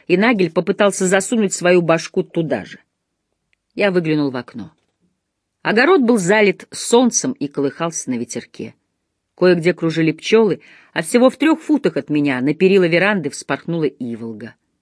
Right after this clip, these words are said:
Раннее утро в Галлине, штат Миссури. Проехало несколько машин, и я зевнул. Потом появился маленький мальчик с трубочкой мороженого.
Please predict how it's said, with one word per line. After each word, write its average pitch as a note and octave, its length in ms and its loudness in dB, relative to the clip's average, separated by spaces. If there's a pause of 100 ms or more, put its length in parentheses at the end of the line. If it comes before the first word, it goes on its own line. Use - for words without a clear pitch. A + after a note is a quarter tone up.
(840)
Раннее G#3 480 2
утро F#3+ 320 0
в E3 80 -4
Галлине, D3 600 -2 (240)
штат - 380 -6
Миссури. C3 640 -6 (1080)
Проехало A#3 460 2
несколько A3 440 0
машин, G#3 380 -2
и C#3+ 60 -4
я C#3+ 160 0
зевнул. C3+ 460 -4 (720)
Потом F4+ 280 -2
появился C4 400 2
маленький A3 380 2
мальчик D#3 420 0
с - 60 -14
трубочкой C#3+ 460 -6
мороженого. B2 640 -6